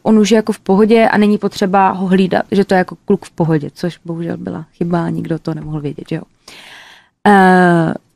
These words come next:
taky co se týče těch informací o něm, tak, eh, jeho kamarádi ze základky nebo kamarádi, spolužáci ze základky, tak začali se vyjadřovat a říkali historky z dětství, jaký jako byl, že třeba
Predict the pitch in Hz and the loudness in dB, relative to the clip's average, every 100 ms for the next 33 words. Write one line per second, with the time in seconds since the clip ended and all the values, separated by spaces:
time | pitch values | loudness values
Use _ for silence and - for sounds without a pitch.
0 | _ _ _ - 220 240 220 208 214 208 | _ _ _ -6 -2 0 0 2 2 2
1 | 220 220 196 180 226 208 - 196 196 190 | 2 2 0 0 2 2 0 -2 2 2
2 | 202 208 - 190 - - 180 175 - 190 | 2 0 -2 -4 -4 -2 0 0 0 0
3 | 185 185 185 180 175 202 190 170 165 156 | 0 0 2 2 0 0 2 0 0 -4
4 | - 156 151 156 151 147 147 - 196 196 | -2 -4 -4 -6 -4 -6 -8 -10 -2 2
5 | 196 220 247 208 180 - 160 - 160 - | 2 2 0 2 2 0 -4 -4 -6 -8
6 | _ _ _ _ _ - - 185 - - | _ _ _ _ _ -20 -4 -2 -2 -2
7 | 196 190 208 196 196 185 - - - 226 | 0 2 2 4 2 0 -8 -20 -4 0
8 | 208 196 180 180 180 190 - 185 180 185 | 4 4 4 2 2 0 0 0 2 0
9 | 185 196 190 175 - 180 196 180 175 - | 0 0 2 2 0 0 0 0 0 -2
10 | 165 160 277 _ 180 - 180 160 190 180 | -6 -6 -8 _ -8 -2 -2 0 0 4
11 | 165 175 180 175 - 175 160 165 160 156 | 4 4 2 -2 -2 -2 2 2 2 0